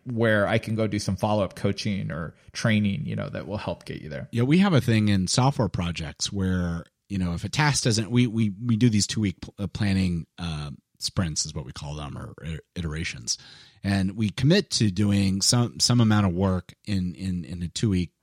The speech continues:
Speaker 2: kind of period of time. And, uh, sometimes, uh, work that was committed to in that sprint carries over into the next one, goes, goes into the next iteration. And one of the things I'm interested in learning is why. Why did that carry over?
Speaker 1: Mm-hmm.
Speaker 2: What didn't we anticipate?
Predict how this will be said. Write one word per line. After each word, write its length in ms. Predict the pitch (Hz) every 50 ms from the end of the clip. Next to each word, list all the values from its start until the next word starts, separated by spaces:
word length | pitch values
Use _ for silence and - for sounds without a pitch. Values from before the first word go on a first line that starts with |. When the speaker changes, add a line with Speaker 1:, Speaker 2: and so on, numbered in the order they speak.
| - -
Speaker 2:
kind 140 | - 90 87
of 60 | -
period 280 | - - 90 85 80
of 100 | 76 -
time. 420 | - - - 98 92 85 76 - - _ - - - - - _ _ _ _ -
And, 380 | 113 107 107 101 101 98 98 - _ _ _ _ -
uh, 240 | - 85 71 71 71 -
sometimes, 720 | - - 190 220 226 135 98 95 90 90 110 - - - - _ -
uh, 160 | 95 92 90 92
work 280 | 101 110 117 113 _
that 180 | - 110 82 -
was 160 | 104 101 95
committed 380 | - - 104 101 98 98 98 85
to 300 | - - 104 98 95 - -
in 120 | - 92 92
that 220 | 90 80 78 -
sprint 540 | - - - 190 233 240 143 101 92 - -
carries 400 | - - 113 101 101 101 98 92
over 280 | 104 110 104 98 98 95
into 200 | 98 95 95 101
the 80 | 82 104
next 320 | 120 160 240 220 - -
one, 320 | - 95 85 - - - - _
goes, 220 | - 92 90 92 90
goes 260 | - 104 98 101 95
into 140 | 107 110 101
the 80 | 98 95
next 300 | 98 127 160 190 - -
iteration. 540 | 175 - - 78 73 - - - 127 120 - - - - - - - - -
And 100 | 120 127
one 100 | 143 147
of 80 | 139
the 40 | 113 131
things 140 | 120 107
I'm 220 | 113 113 131 143 147
interested 420 | 131 - 113 101 - 113 104 90
in 200 | 92 95 95 98
learning 280 | 101 95 92 92 92 92
is 120 | 90 85
why. 580 | 87 87 87 87 82 82 80 76 - - - _ -
Why 300 | - 87 90 95 101 107
did 140 | 98 92
that 180 | 82 95 90 -
carry 260 | - - 95 90 82
over? 160 | 104 104 104
Speaker 1:
Mm-hmm. 120 | 101 98 76
Speaker 2:
What 200 | 87 120 131 -
didn't 200 | - 123 98 80
we 200 | 110 101 95 98
anticipate? 720 | 92 87 - 101 101 - - 92 - - 71 67 131